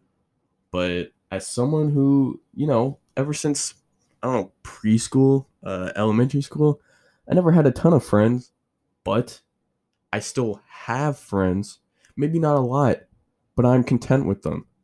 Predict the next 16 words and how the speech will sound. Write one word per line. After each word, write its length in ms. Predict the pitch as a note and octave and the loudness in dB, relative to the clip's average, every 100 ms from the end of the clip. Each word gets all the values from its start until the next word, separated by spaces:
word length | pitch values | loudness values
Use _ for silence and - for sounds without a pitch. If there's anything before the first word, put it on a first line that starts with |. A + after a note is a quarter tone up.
| _ _ _ _ _ _ - | _ _ _ _ _ _ -4
I 60 | |
was 200 | A#2 B2+ | 0 0
never 300 | C#3+ C#3+ C#3 | 0 2 4
always 400 | A2+ C3+ D3 C3+ | 6 6 4 2
content 340 | - G#2+ G#2 G2 | 0 -2 -2 -2
with 140 | G#2 | -2
them, 300 | G#2 G#2 A2 - | -2 -4 -6 -8
and 160 | G#2 | -6
that 180 | G#2+ B2 | -4 -2
is 120 | C3 | -4
what 180 | B2 A#2 | -4 -2
I'm 220 | F2 G#2+ | -2 -2
going 220 | F#2+ F#2+ | -2 -2
to 80 | A2+ | -2
talk 280 | - C3+ - | -4 -8 -8
about. 360 | E2+ E2 - | -8 -8 -8